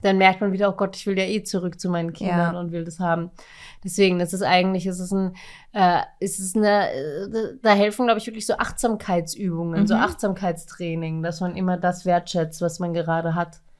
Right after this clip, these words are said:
Speaker 2: Ja.
Speaker 1: Ein bisschen. Aber ich meine, Ruhe hat man halt nie.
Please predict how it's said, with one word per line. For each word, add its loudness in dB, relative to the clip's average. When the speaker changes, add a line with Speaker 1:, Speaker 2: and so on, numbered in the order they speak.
Speaker 2:
Ja. 0
Speaker 1:
Ein -4
bisschen. -2
Aber 2
ich -4
meine, 2
Ruhe 0
hat -2
man 2
halt 0
nie. -2